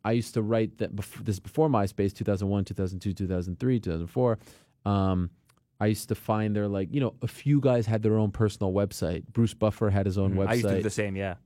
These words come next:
Speaker 1: Dan Severin had his own
Speaker 2: The
Speaker 1: website.
Speaker 2: contact form.
Speaker 1: Exactly.
Speaker 2: <laughs>
Speaker 1: And you'd be surprised who'd write
Speaker 2: Yeah,
Speaker 1: back.
Speaker 2: yeah.
Speaker 1: It was,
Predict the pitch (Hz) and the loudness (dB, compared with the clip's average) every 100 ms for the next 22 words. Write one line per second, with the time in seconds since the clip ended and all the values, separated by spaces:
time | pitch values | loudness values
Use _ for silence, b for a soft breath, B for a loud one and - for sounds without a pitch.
0 | - 104 107 - 107 101 101 95 98 98 | -2 0 0 2 4 4 4 4 2 2
1 | 101 98 92 - 120 117 104 - 107 95 | 0 0 0 2 2 0 -4 -4 -4 -2
2 | 98 - 107 110 101 - 90 85 143 180 | -4 -4 0 4 4 2 2 2 4 4
3 | 185 202 196 185 214 220 185 185 208 202 | 4 2 2 4 4 6 4 6 6 6
4 | 302 240 - 131 135 143 | 4 2 2 2 2 -4